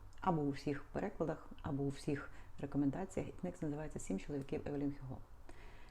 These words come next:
Рівно три дні в мене пішло на те, щоб її осилити. І за ці три дні я побачила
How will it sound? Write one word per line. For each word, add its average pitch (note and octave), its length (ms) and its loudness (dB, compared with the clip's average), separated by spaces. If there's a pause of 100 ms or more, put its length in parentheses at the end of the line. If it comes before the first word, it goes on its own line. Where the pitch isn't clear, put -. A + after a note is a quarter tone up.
(160)
Рівно B3 200 8
три G3 160 4
дні F#3 200 2
в F3 40 0
мене D#3+ 200 0
пішло D#3 240 -6
на D3+ 80 -2
те, D3+ 140 -2
щоб C#3 220 -2
її C#3+ 160 4
осилити. G#3 520 0 (300)
І E3 40 -4
за C#3+ 120 -6
ці F3+ 120 0
три F3 160 0
дні F#3 160 2
я F3 80 2
побачила D#3 560 0